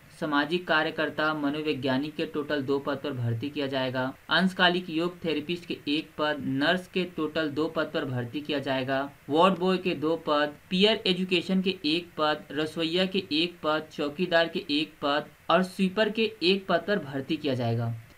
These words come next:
इस प्रकार से दोस्तों विभिन्न पदों पर भर्ती के लिए विज्ञापन जारी किया गया है और इन पदों के लिए जो शैक्षणिक योग्यता होना चाहिए,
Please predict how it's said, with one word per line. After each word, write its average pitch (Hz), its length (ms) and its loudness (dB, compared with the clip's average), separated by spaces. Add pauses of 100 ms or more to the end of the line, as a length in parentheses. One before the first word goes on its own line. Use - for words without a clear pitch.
इस 196 160 2
प्रकार 202 340 2
से 196 100 -4
दोस्तों 175 340 0
विभिन्न 170 480 0
पदों 170 200 0
पर 170 160 0
भर्ती 135 320 -4
के 170 120 -6
लिए 165 120 0
विज्ञापन 131 520 0
जारी 123 240 0
किया 117 180 -4
गया 113 160 0
है 110 140 -2 (480)
और 165 140 6
इन 220 260 4
पदों 208 280 6
के 202 80 4
लिए 202 120 8
जो 202 120 8
शैक्षणिक 196 540 2
योग्यता 160 360 2
होना 165 320 0
चाहिए, 165 500 0